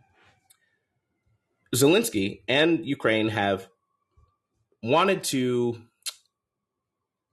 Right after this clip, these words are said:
uh, you know, rightfully so, they want to repel the Russians, but there's an indication that they want to go further.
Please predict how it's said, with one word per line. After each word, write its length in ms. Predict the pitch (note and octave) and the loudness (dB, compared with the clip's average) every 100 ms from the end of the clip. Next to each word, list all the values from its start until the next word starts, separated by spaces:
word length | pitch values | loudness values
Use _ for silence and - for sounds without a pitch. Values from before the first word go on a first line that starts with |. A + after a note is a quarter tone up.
| - | -16
uh, 60 | - | -10
you 140 | A2 D#3 | -2 0
know, 140 | A#2+ | 2
rightfully 420 | D3+ C4 D#3 B2 | 2 0 0 -2
so, 200 | A2 A#2+ | 0 0
they 120 | G#2+ | 0
want 280 | A2 C3 C3 - | 0 0 -2 -4
to 440 | A#2 G2+ G2 F#2+ - | -2 -2 -2 -6 -10
repel 380 | G#2+ A2+ F3 F#3 | -8 -4 0 2
the 100 | A#2 | 2
Russians, 480 | G2 F#2+ - F#2 F#2 | 0 -2 -2 -4 -4
but 160 | A2 G2 | -4 -2
there's 220 | A#2+ A#2+ | -2 0
an 80 | C#3 | 0
indication 580 | F#3 - B2+ B2+ A#2+ | -2 0 0 0 0
that 140 | A2 - | -2 -2
they 80 | A2 | -2
want 180 | G#2+ | -2
to 20 | G2+ | -2
go 120 | F#2+ | -4
further. 420 | - F2+ - - | -4 -6 -6 -12